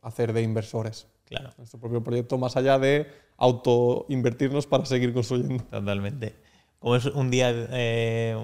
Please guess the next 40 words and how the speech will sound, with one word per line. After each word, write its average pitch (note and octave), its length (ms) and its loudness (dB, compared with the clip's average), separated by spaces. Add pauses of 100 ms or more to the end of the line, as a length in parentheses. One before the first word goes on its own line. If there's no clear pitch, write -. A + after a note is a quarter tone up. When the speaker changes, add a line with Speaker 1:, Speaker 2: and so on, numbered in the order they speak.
(600)
Speaker 2:
un A#2 160 -8
día A#2+ 140 2
normal A2+ 340 6
tuyo? D3 340 2
¿Te A#2 100 0
levantas, A2+ 680 4
vas A2 240 0
a A2+ 60 4
la, G#2 720 0 (160)
eh, A2+ 40 -6
al G#2+ 220 -2
edificio, A#2 800 0
si A2+ 200 -4
hay G#2+ 160 0
una G#2+ 160 2
promoción G#2+ 400 0
en G#2+ 60 0
ese G#2 100 -4
momento, B2 420 -2
vienes A2+ 260 -4
aquí G#2+ 120 0
a - 20 4
la G#2+ 60 4
inmobiliaria? A2 800 0
Speaker 1:
Pues B2 160 0
mira, A#2+ 360 4
eh, A#2 600 2 (180)
l-, B2+ 420 -6 (240)
lo B2+ 140 -10
que A#2+ 80 -2
solemos C3+ 280 0
hacer C#3 220 2
es, C#3 320 0 (580)
me A#2+ 160 -10
levanto, D3+ 760 -2 (500)
voy C3 160 -4
al B2 80 0
gimnasio, D3+ 480 -4 (100)
eh, C3 180 -12
me, - 100 -6